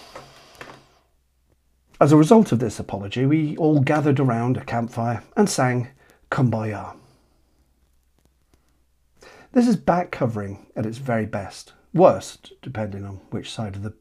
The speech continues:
political divide you find yourself on. To reiterate, nobody I know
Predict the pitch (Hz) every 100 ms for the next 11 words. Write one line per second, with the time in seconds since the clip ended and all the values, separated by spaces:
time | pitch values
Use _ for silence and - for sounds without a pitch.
0 | _ - 113 - - 98 107 123 117 -
1 | - 123 120 107 98 - 92 95 _ _
2 | _ - - - - - _ - 156 165
3 | 190 214 - 101 92 - _ _ _ _
4 | _ _ _ _ _ _ 135 151 196 156
5 | 120 95 101 - _ _ _ 135 151 156
6 | 123 104 104